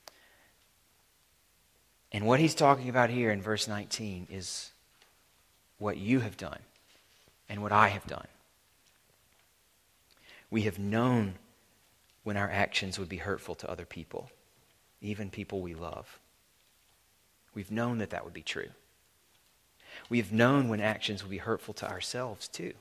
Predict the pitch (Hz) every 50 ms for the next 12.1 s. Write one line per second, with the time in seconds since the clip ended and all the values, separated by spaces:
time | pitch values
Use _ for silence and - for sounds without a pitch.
0 | _ _ _ _ _ _ _ _ _ _ _ _ _ _ _ _ _ _ _ _
1 | _ _ _ _ _ _ _ _ _ _ _ _ _ _ _ _ _ _ - -
2 | - - - 110 117 135 143 165 151 127 127 117 104 - - 127 135 139 131 135
3 | 117 110 107 107 113 117 127 139 147 147 131 120 113 110 104 - - 110 117 117
4 | - - - 135 131 - - - - - - - - - 107 98 113 110 101 -
5 | - - 135 127 - - 117 - - - 104 - - 113 110 101 90 87 - -
6 | - - _ _ _ _ _ _ _ _ _ - _ _ _ _ _ _ _ _
7 | _ _ _ _ _ _ _ _ _ _ _ _ _ _ _ _ _ _ _ _
8 | _ _ _ _ _ _ _ _ _ _ _ _ _ _ _ _ _ _ _ _
9 | _ _ _ _ _ _ _ _ _ _ _ _ _ _ _ _ _ _ _ _
10 | _ _ _ - _ _ _ _ _ - 101 101 101 98 98 107 98 92 - -
11 | - - 117 120 120 120 101 117 110 104 - - 104 104 95 90 - - - -
12 | -